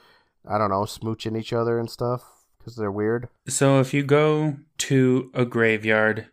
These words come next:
Speaker 2: with the intention to smooch or play hide and seek, but you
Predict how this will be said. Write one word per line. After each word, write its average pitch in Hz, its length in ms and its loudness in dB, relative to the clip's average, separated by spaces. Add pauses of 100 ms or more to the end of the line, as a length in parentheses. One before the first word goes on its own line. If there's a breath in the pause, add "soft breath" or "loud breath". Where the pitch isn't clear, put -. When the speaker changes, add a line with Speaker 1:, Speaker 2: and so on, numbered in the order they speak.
Speaker 2:
with 117 200 -4
the 117 120 0
intention 131 800 2
to 127 460 4
smooch 131 460 2
or 117 80 2
play 127 220 0
hide 117 200 2
and 110 120 0
seek, 120 280 -4
but 117 140 0
you 117 120 -8